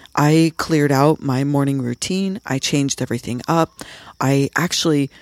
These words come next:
changed my space in my room, in my office, to allow for flow of information. Of course,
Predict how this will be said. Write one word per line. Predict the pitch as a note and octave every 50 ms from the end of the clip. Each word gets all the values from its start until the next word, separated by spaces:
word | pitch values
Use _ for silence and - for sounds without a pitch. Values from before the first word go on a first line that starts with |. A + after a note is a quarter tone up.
| - - _ _ _ _
changed | - - - - F3+ F#3 G3 G#3 G#3+ F#3+ - -
my | D3+ C#3+ C3+ C3
space | C3 - - - - - - - _ G3+ G3+ F#3 - - - - - - - - - _ _ _ _ _ _ _ _ _ - -
in | - D#3 D#3
my | D3 C#3 C3+
room, | C3+ C3+ D3 F3+ G3 F3 C3+ B2 C3 D3+ E3+ E3+ G3 - _ _ _ _ _ _ _ - _ _ _
in | _ D#3+ D3+ D3+
my | D3 C#3 C3+ C3+ C3+ C#3 C3+ - -
office, | D3 F3 F#3+ - - F#2+ B1 - - - - - - - _ _ _ _ _ - - - _ _
to | - - F#3 F3+ D#3+ -
allow | - D3+ D#3+ D#3 D#3 D#3 D#3 E3 E3+ F3+ F#3 F#3+ F#3+ F#3+
for | - - - - D3+ D3
flow | - - - - D#3 D#3+ D#3 D3+ D#3+ E3 E3+ E3+ - -
of | D3 -
information. | - - D3 D3 - - C3+ C3+ B2+ B2+ C3+ - - - - - - C#3+ - _ _ _ _ _ _ _ _ - - - - - - -
Of | C#3+ -
course, | - - D#3+ D#3+ -